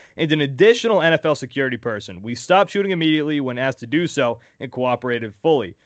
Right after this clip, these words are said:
We had a detailed exchange about who, who we were and why we were there and what they wanted us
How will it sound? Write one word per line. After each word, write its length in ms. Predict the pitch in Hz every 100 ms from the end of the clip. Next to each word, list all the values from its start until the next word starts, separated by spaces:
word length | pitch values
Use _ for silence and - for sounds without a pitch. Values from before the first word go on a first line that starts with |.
| _
We 100 | 131
had 160 | 139 139
a 60 | 120
detailed 420 | 160 170 185 156
exchange 380 | - 170 170 139
about 240 | 147 123
who, 340 | 170 190 180 - _ _ _
who 160 | 139 208
we 160 | 220
were 260 | 175 185 190
and 240 | 147 127
why 280 | 123 147 165
we 140 | 156 156
were 200 | 147 123
there 440 | 135 156 170 170
and 160 | 131 117
what 200 | 151 131
they 80 |
wanted 340 | 139 135 135 127
us 140 | 123